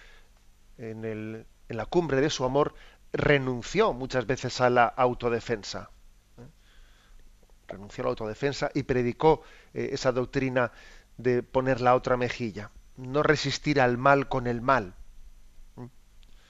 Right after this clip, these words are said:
No devolver con la misma moneda, sino vencer el mal a fuerza de bien. Esta es la doctrina del, del perdón de Jesucristo. Muchas veces me habéis oído decir en este programa que,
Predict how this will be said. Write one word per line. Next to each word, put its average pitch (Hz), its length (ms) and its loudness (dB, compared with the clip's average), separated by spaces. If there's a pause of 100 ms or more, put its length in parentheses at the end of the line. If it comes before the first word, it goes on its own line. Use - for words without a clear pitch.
(580)
No 131 200 2
devolver 139 420 4
con 143 120 4
la 127 100 6
misma 135 340 2
moneda, 123 520 2 (880)
sino 135 300 0
vencer 135 600 0 (100)
el 127 180 0
mal 139 300 2
a 135 80 2
fuerza 131 400 0
de 117 100 -4
bien. 117 280 0 (600)
Esta - 160 -2
es 131 80 -2
la 131 100 6
doctrina 131 400 2
del, 123 400 -2
del 127 220 -2
perdón 127 360 2
de 117 100 -2
Jesucristo. 110 640 -8 (1700)
Muchas 120 180 -4
veces 131 340 0 (440)
me 117 60 -6
habéis 123 160 -2
oído 123 120 0
decir 131 220 2
en 135 60 2
este 135 180 0
programa 139 360 6
que, 131 320 -2